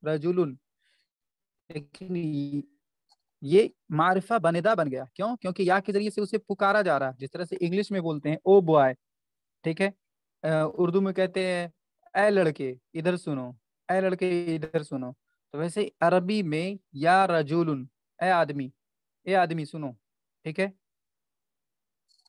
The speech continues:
तो मारफा बनिदा यानी जो पुकारने की वजह से मुतय्यन हुआ हो, उसे मारफा बनिदा कहेंगे, जैसे या रजुलु।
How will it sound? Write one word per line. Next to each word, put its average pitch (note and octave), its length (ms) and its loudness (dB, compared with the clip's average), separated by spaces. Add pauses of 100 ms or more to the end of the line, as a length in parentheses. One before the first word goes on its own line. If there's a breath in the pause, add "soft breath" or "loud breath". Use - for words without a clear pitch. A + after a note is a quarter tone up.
(160)
तो G3+ 80 4
मारफा F#3 640 2
बनिदा G#3 500 0
यानी G3+ 280 -4
जो G3 120 0
पुकारने F#3+ 500 0
की A3+ 140 -8
वजह G#3 200 -2
से G3+ 120 -4
मुतय्यन F3+ 480 -4
हुआ E3+ 240 -4
हो, F#3+ 120 -4
उसे G#3 280 -6
मारफा D3+ 380 -2
बनिदा C#3 400 0
कहेंगे, G#3+ 340 -4
जैसे F#3 240 -6
या D3 220 2
रजुलु। C#3 540 -2